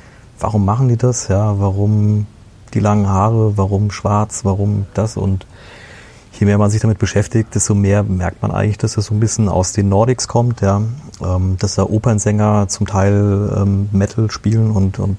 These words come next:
ähm, musizieren. Und, ähm, ja, dass, äh,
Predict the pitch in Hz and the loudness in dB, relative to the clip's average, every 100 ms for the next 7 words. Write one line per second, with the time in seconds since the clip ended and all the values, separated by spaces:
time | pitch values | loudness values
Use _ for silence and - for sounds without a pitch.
0 | - 90 101 101 101 95 - 101 104 - | -6 -6 -4 -4 -6 -6 -2 0 0 0
1 | 113 127 - - - - - - - - | 0 0 -4 -16 -20 -20 -20 -20 -20 -20
2 | - - - - 98 92 90 - 92 92 | -20 -16 -16 -6 -2 0 -2 0 2 2
3 | 90 90 - - - - - - - - | 2 0 -4 -16 -18 -16 -16 -14 -14 -18
4 | - - 98 104 104 - - | -20 -8 -4 -4 -4 -6 -2